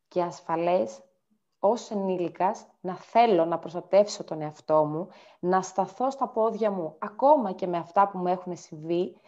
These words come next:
γιατί είναι η ζωή και μπορούν να συμβούνε και άλλα πράγματα. Σημαντικό είναι να μάθω να προστατεύομαι, να μάθω να βάλω το όριό μου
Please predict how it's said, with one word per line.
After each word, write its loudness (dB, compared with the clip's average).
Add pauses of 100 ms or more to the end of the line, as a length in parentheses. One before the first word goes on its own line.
(160)
γιατί -2 (200)
είναι 0
η 2
ζωή 2
και -2 (160)
μπορούν 2
να 0
συμβούνε -2
και 2
άλλα 4
πράγματα. -2
Σημαντικό -2
είναι 0
να -2
μάθω -2
να -4
προστατεύομαι, -2 (300)
να -2
μάθω 2
να 0
βάλω 4
το 0
όριό 2
μου -4